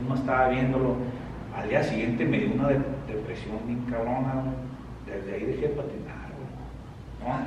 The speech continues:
Speaker 2: cabrón.
Speaker 1: Gacho. Eh, cuando hicimos lo de, cuando estábamos con lo de los murales y esa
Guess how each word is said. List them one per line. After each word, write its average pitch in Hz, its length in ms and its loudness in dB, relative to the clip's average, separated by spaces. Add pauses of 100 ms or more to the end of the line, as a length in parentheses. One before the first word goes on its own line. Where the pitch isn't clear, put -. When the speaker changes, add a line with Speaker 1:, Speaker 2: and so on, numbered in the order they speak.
Speaker 2:
cabrón. 104 300 -2 (160)
Speaker 1:
Gacho. - 400 0 (640)
Eh, 123 420 4
cuando 131 260 6
hicimos 175 500 6
lo - 240 10
de, - 480 6
cuando 113 180 0
estábamos 156 520 4
con 117 240 0
lo 110 120 2
de 107 80 4
los 101 140 0
murales 139 580 2
y 104 180 0
esa 110 220 4